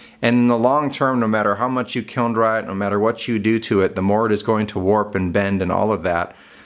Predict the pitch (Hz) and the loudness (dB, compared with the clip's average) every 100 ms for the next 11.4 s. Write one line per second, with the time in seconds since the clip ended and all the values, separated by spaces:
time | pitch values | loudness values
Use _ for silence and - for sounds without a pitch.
0 | _ _ 120 135 127 131 147 135 123 107 | _ _ 0 2 4 2 2 0 0 0
1 | 104 - 113 101 92 117 - 113 104 101 | -2 0 2 2 2 0 2 2 2 0
2 | 107 92 - 127 - 87 71 69 - 101 | -2 -2 -2 -2 -2 -4 -4 -8 -6 -2
3 | 117 107 98 - - 117 143 139 113 123 | 0 0 0 -6 0 0 2 0 0 0
4 | 107 113 120 104 101 98 - 107 120 127 | -2 -2 0 2 0 -2 -2 0 2 2
5 | 127 117 113 135 143 151 151 - - - | 2 2 0 0 2 0 -4 -12 -20 -20
6 | - _ _ 113 110 135 143 131 117 139 | -20 _ _ -2 2 2 4 2 2 2
7 | 127 107 117 - 107 123 135 127 123 120 | 2 -2 -6 -4 0 2 2 2 0 -2
8 | - 123 120 113 123 117 - 107 107 110 | -6 -2 -2 0 0 -2 -2 -2 2 2
9 | 104 101 117 107 - 104 95 95 95 - | 0 -2 -2 -2 -2 -2 0 -2 -4 -6
10 | - 107 107 101 95 - 113 104 - - | -2 0 2 0 -2 0 0 0 -6 -8
11 | - 95 95 95 | -6 -4 -2 -4